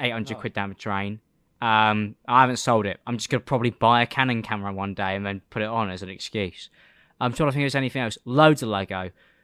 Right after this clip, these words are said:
Speaker 1: So much Lego. I'm never rebuilding it again because I do not have the time, and nor do I ca-, I've already built it once, and that was enough. Building it again, that's painful. Um,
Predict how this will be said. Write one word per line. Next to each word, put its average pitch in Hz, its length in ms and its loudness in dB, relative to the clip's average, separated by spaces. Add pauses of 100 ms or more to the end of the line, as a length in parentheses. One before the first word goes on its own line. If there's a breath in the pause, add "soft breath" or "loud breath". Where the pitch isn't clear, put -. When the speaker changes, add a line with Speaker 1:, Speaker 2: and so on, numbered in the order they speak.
Speaker 1:
So 151 260 4
much 143 180 -2
Lego. 117 240 0
I'm 117 300 4
never 127 200 2
rebuilding 107 440 0
it 92 80 -6
again 98 260 -4
because 98 140 -6
I 107 80 0
do 120 240 2
not 117 100 2
have 113 100 -4
the 110 60 -6
time, 101 500 -2
and 113 120 -4
nor 113 160 0
do 113 80 0
I 107 80 0
ca-, - 160 -14
I've 127 160 0
already 147 160 2
built 135 180 0
it 117 60 -6
once, 110 500 -4
and 110 140 0
that 113 120 2
was 113 120 -6
enough. 104 420 -2
Building 127 220 4
it 131 80 -4
again, 127 380 4 (340 soft breath)
that's 123 220 0
painful. 95 600 -6 (760)
Um, 113 520 -2